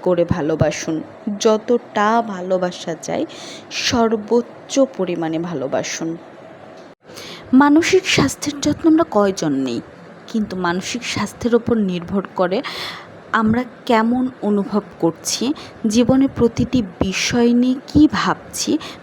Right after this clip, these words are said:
বা জীবনের দায়িত্বগুলো কেমনভাবে পালন করছি। জীবনের প্রতিটি ধাপে, শৈশবকাল থেকে বয়ঃসন্ধিকাল, বয়ঃসন্ধিকাল থেকে প্রাপ্ত বয়স হওয়া পর্যন্ত মানসিক স্বাস্থ্যের গুরুত্ব অপরিসীম। আমাদের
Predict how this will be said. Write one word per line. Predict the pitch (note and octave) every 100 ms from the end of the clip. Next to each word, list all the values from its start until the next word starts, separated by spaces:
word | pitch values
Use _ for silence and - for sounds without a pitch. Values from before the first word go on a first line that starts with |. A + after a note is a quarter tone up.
| C4+
বা | C4
জীবনের | C4+ C#4 C#4 B3+
দায়িত্বগুলো | G#3+ G3 G3+ - A#3 A#3+ B3 - -
কেমনভাবে | G#3+ A3 A#3+ A#3+ - F3+
পালন | F3 D#3 D#3+ E3
করছি। | - D#3+ - - - - - - - - - -
জীবনের | F#3 G3 F#3+ G3
প্রতিটি | - F#3 - G3 G#3 G3
ধাপে, | F3 F3 - G3+
শৈশবকাল | - F#3+ F3 - F#3 - G3
থেকে | G3 G#3 G3+
বয়ঃসন্ধিকাল, | F#3 F3+ F#3 G3+ G3 G3 G3 G3+ A3+ - - - A3+
বয়ঃসন্ধিকাল | A3+ A3+ - B3 A#3+ A#3+ A#3+
থেকে | A#3+ B3
প্রাপ্ত | B3+ A#3 G#3+ - B3
বয়স | A3 G#3+ G#3 G#3+ - - - -
হওয়া | G#3+ A3+
পর্যন্ত | A#3 F3 F3 - G#3 G#3
মানসিক | A3 G3 G#3 G#3 -
স্বাস্থ্যের | - G#3+ G3+ - A3+
গুরুত্ব | G3+ G3 F#3+ G3+
অপরিসীম। | E3+ - D3+ E3+ - - - - - - - - - -
আমাদের | - A3+ A3+ B3+